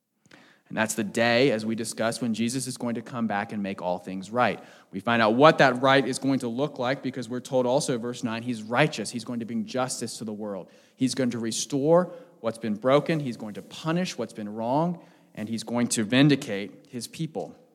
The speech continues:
And if you've heard me say this over and over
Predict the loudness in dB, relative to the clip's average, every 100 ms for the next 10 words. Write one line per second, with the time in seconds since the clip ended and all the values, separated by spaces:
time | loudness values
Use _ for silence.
0 | _ _ _ _ _ _ _ _ -2 0
1 | 0 4 4 4 4 6 6 6 4 4
2 | 4 4 4 2